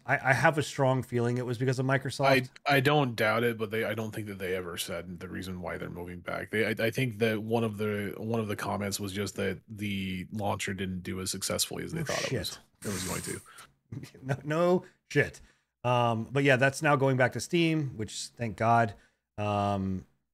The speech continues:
Speaker 1: also,
Speaker 2: So if you want, if you wanna play, you know, Fallout seventy-six on Steam,
Speaker 1: hey,
Speaker 2: there you go.
Speaker 1: <laughs>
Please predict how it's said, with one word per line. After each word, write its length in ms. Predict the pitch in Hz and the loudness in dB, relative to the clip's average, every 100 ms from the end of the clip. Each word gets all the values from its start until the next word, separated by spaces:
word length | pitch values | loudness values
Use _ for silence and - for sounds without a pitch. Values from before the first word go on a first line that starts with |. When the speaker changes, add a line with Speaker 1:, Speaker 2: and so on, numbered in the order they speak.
| _ _ _ - | _ _ _ 4
Speaker 1:
also, 240 | 143 127 135 | 6 8 6
Speaker 2:
So 60 | |
if 60 | 139 | 8
you 80 | 139 | 8
want, 220 | 156 127 | 8 6
if 140 | 131 | 4
you 120 | 143 139 | 6 6
wanna 220 | 151 135 | 6 4
play, 360 | - 156 147 | 4 6 6
you 140 | 143 143 | 4 4
know, 160 | 135 | 0
Fallout 440 | 131 147 143 143 139 | 2 4 6 4 2
seventy-six 540 | 156 151 131 175 151 | 2 2 2 2 4
on 140 | 143 135 | 2 2
Steam, 420 | - 165 151 127 - - - _ _ _ _ _ 113 | 2 4 2 0 -8 -16 -16 _ _ _ _ _ -2
Speaker 1:
hey, 280 | 110 98 - | 0 -2 0
Speaker 2:
there 160 | 131 | 2
you 60 | 135 | 4
go. 360 | 135 151 139 | 6 6 4
Speaker 1:
<laughs> 40 | 120 | 2